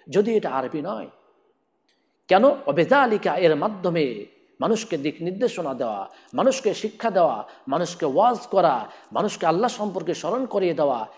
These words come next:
এবং খুতবার যে মূল উদ্দেশ্য, সেটা সফল হবে,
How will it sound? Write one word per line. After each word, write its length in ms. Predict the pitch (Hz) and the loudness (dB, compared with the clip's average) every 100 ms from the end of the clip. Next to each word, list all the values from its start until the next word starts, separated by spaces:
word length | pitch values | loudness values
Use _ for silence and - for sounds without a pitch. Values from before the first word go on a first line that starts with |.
| - - | -14 -4
এবং 280 | 151 175 147 | 4 4 4
খুতবার 480 | 170 165 220 294 202 | -4 -2 2 2 2
যে 420 | 208 180 143 127 | 2 2 0 -4
মূল 260 | 120 143 135 | -2 0 0
উদ্দেশ্য, 600 | 135 147 - - 160 123 - | -2 -2 -4 -2 -8 -8 -16
সেটা 360 | - 147 135 113 | -14 -8 -8 -8
সফল 340 | - 147 262 185 | -12 -10 -10 -10
হবে, 280 | - - | -14 -20